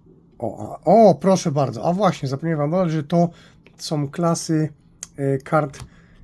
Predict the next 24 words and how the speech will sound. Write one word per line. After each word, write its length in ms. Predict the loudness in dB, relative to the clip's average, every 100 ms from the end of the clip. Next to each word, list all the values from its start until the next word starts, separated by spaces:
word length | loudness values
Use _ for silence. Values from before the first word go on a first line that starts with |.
| -20 _ _ -4
klasa 340 | -2 -2 -2
kart 260 | -2 -2 -4
A 160 | -2
R, 160 | 0 -2
ale 160 | -2 -4
srebrna. 540 | 0 0 0 -2 -8 _ _ _ _ _ _ -20 -20 -16
Przeważnie 380 | -6 0 0 0
są 140 | -2
złote, 460 | -2 0 0 -2 -4 _ _ _ _ _ _ _ -20 -20 -20 _ _
a 300 | -4 0 0 -2
tych 220 | -4 -4
srebrnych 560 | -2 0 2 2 0 -2
jest 140 | -4
tylko 200 | -4 -4
dziesięć. 600 | 0 0 0 -6 -10 -18 _ -10
Dziesięć 280 | -8 -6
sztuk. 400 | -8 -8 -10 -12 -20 _ _ _ _ _ _ -20 _ _ _ -20 -20 _ -20 -20 _ -20 -20 -20 -20 _ _ _ _ _
Gdzie? 280 | -12 -6 -6 -6 -18 _ -8
Mają 180 | -6 -6
srebrne 400 | -2 0 0 -2
wstawki, 400 | -4 -6 -6 -4
a 60 |
nie 120 | -2
złote. 360 | -2 -6 -8